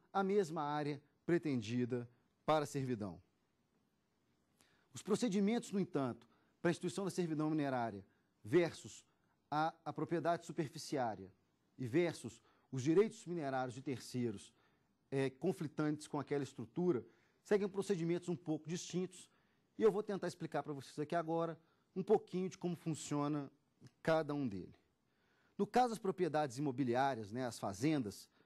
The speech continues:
é, há sempre a possibilidade de instituição amigável da servidão. Caso não seja possível,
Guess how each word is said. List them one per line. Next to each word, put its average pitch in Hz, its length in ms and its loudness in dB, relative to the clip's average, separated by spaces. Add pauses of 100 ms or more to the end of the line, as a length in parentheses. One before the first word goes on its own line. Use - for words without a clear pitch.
(300)
é, 139 340 2 (560)
há 165 120 4
sempre 214 320 -2
a 220 40 -2
possibilidade 160 640 0
de 151 60 -8
instituição 147 480 -4
amigável 143 540 0
da 131 60 -4
servidão. 107 540 -6 (880)
Caso 220 280 4
não 190 120 -2
seja 151 240 -2
possível, 123 640 -4